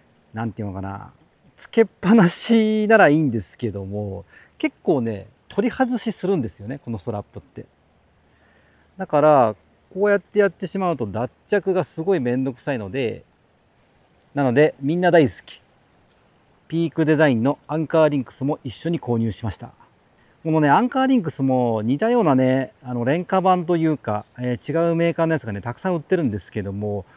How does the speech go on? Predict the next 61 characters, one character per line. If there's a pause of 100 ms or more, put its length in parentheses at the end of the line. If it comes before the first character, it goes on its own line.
(460)
や
っ
ぱ
ね、
ピ
ー
ク
デ
ザ
イ
ン、
値
段
が
ね、
結
構
い
い
値
段
す
る
ん
で
す
け
ど
も、
そ
れ
な
り
の、 (340)
や
っ
ぱ
耐
久
力
と
い
う
か、 (640)
や
っ
ぱ
信
頼
性
が
す
ご
い
あ
り
ま
す。 (600)
僕
も
ね、